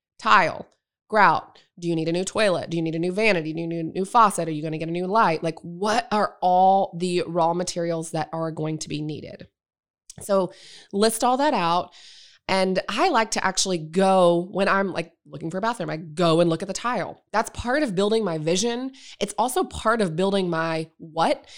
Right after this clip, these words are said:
which backs into my budget. So at the end of all of this, you reassess your budget. What can I actually do? Do I have to actually break it up into phase one and phase two? I, again, I don't like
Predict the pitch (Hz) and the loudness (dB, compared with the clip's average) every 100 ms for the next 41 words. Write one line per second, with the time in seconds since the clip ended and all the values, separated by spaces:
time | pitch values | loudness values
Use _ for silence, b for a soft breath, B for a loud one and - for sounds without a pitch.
0 | B - 196 185 175 202 240 - 202 202 | B -2 0 0 2 4 4 0 0 0
1 | 196 - 190 180 180 180 _ 175 170 160 | 0 0 2 2 0 -4 _ -14 -6 -2
2 | 156 143 - - _ - 220 220 247 302 | -2 -4 -6 -14 _ -4 -2 0 0 4
3 | 349 370 226 180 156 160 156 196 202 226 | 4 4 4 4 2 0 -4 -4 -6 -4
4 | 226 254 254 269 269 247 254 359 - - | -2 -2 -2 -2 -2 -4 -6 -6 -8 -12
5 | _ _ _ _ _ _ _ 175 254 - | _ _ _ _ _ _ _ 0 2 2
6 | 294 302 247 233 - 196 175 285 143 160 | -2 -2 0 -2 -2 -2 0 0 0 0
7 | 175 185 240 - - 208 - 180 156 170 | 0 -2 -6 -6 -6 -6 -2 -2 0 -2
8 | 190 180 165 196 180 156 - 156 156 156 | -2 0 0 0 -2 -4 -4 -4 -4 -6
9 | 160 226 190 151 - - 196 277 B B | -4 -4 -6 -10 -8 -4 -4 -6 B B
10 | B B _ 208 226 214 254 277 196 190 | B B _ -2 0 0 0 -2 -2 -2
11 | 247 269 196 190 190 190 - | -2 -4 -4 -2 -2 -4 -12